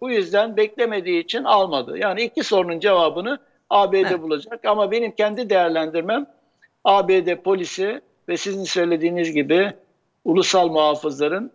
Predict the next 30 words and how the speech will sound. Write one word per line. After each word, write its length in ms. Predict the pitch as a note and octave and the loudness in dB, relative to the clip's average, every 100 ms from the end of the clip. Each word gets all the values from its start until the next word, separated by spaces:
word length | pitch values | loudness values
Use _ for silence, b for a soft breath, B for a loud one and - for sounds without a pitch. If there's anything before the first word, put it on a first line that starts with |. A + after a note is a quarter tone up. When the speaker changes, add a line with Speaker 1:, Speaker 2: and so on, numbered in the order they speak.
| - | -8
Speaker 1:
e, 500 | D#3 D3+ D3+ D#3 D#3 | -2 0 0 0 0
gösterdiği 720 | D3 D#3+ - E3+ D#3 E3 E3 | 2 2 2 0 2 0 -2
tutum 360 | D3+ - G3+ G#3+ _ _ _ _ _ | -6 -6 -8 -8 _ _ _ _ _
güvenlik 520 | C3 D#3 F3+ G3 G3+ - | -2 4 4 2 -2 -2
tedbirleri 480 | D#3+ D#3 D#3+ D#3+ | -4 -2 -2 0
açısından 480 | E3 D3 - G#3 G#3+ | 2 0 -4 -10 -8
bir 120 | F3+ | -4
yetersizliktir, 880 | D3 D3+ D3+ C#3+ - D3 C#3 C3 C3 | 0 0 2 -2 -2 -10 -12 -10 -10
zafiyettir 760 | A#2 C#3+ C#3+ - D3 - A3 G#3+ | 0 2 2 -2 -6 -4 -6 -2
ve 140 | D#3 | -2
bunun 160 | F3+ F#3+ | -2 -2
karşılığı 640 | D3 C#3 - D3 F3 D4+ - _ _ | 2 0 0 -2 -2 -2 -10 _ _
cezai 500 | D3+ C#3+ D3 E3+ G#3 | 0 2 2 2 2
tedbirdir. 520 | D3+ C3+ C#3+ B2 B2 | -2 -2 -4 -6 -4
Onu 200 | C#3 D3+ | -4 -4
bir 60 | D3 | -2
kere 220 | D#3+ D3 | 2 4
altını 380 | C#3+ C#3 D3+ C#3+ | 4 0 -4 -10
çizelim. 380 | - C#3 B2+ - b b | -10 -6 -6 -8 b b
Speaker 2:
Evet. 180 | D#3 A#2+ | -8 2
Speaker 1:
Böyle, 320 | F#3 G3 F3+ - _ | 4 4 0 -6 _
böyle 360 | C3 F3 F#3 F3+ | _ 0 2 0
köklü 380 | F3+ F3 A3 G3 | -2 -2 -4 -2
bir 100 | F3+ | -2
istihbarat 840 | - - F3 D#3+ E3 E3+ G3+ G3+ | -4 -8 -4 0 2 4 0 -2
örgütlenmesine, 920 | D#3+ D#3 D3 - D#3 D3+ C#3+ - C#3+ | -6 -6 -8 -8 -6 -4 -6 -6 -4
ağına, 640 | C3+ D#3 C#3+ D3 D3+ D#3 C#3 | -2 2 4 4 2 0 0
organizasyonuna 880 | C#3+ C#3 D3+ D3 D3+ D3 F3+ F3 D#3 | 0 0 -2 0 -2 -2 -6 -4 -4
sahip 420 | - C#3 F3+ F#3+ | 2 4 4 0
olan 260 | D#3 C3 | -2 -4